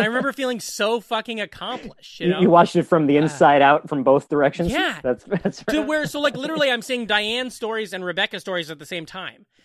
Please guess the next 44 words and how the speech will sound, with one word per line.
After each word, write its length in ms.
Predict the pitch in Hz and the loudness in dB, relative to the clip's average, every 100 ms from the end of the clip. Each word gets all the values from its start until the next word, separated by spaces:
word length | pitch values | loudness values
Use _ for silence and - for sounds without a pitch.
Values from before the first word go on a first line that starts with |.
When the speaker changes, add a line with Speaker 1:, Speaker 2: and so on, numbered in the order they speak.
| _ - | _ -6
Speaker 1:
And 160 | 247 | -6
sometimes 480 | - 330 427 440 247 | -4 -8 -6 -6 -6
they 100 | 220 | -6
would 140 | 269 240 | -6 -8
redo 720 | 175 240 220 165 202 269 320 - _ _ _ - | -8 -8 -8 -8 -8 -8 -12 -18 _ _ _ -4
elements. 640 | 208 269 285 359 - - _ - | -2 -2 -4 -6 -14 -20 _ -2
Speaker 2:
Sure. 200 | - - | 0 0
Speaker 1:
And 120 | 254 | -4
so 80 | - | -6
you're 160 | 269 269 | -4 -4
like, 320 | 262 247 - _ | -2 -4 -8 _
Wait 140 | 453 392 | -6 -4
a 40 | |
minute, 180 | 240 190 | -2 -2
he 120 | 302 | -4
just 240 | 330 339 220 | -4 -8 -4
had 200 | 294 254 | -2 -2
that 160 | 381 | -6
same 600 | - - 262 302 285 262 226 _ _ _ _ 214 | -10 -6 -4 -2 -6 -10 _ _ _ _ _ -14
thing 400 | - 302 277 233 | -4 -2 -2 -4
with 160 | 240 220 | -6 -4
Rebecca, 520 | 240 226 294 - 190 | -4 -4 -4 -6 -4
or 120 | 214 214 | -4 -4
with 200 | 220 175 | -4 -4
Diane, 440 | 208 247 262 160 | -2 -2 -4 -6
you 80 | 143 | -10
know? 220 | 156 208 | -12 -14
It's 200 | 180 147 | -18 -8
really 100 | 196 | 0
Speaker 2:
How 60 | 196 | 2
many 160 | 233 | 4
Speaker 1:
interesting. 160 | 254 269 | 4 4
Speaker 2:
times 200 | 226 226 | 4 4
did 100 | 196 | 4
he 80 | 208 | 2
fall 300 | 180 220 202 | 4 6 8
off 160 | 196 185 | 8 6
the 80 | 180 | 4
wagon 380 | 175 175 117 101 | 6 4 2 -6
over 140 | 101 | -8
the 80 | 104 | -8
course 300 | - 107 - | -6 -6 -6
of 60 | |
the 240 | 98 98 | -8 -8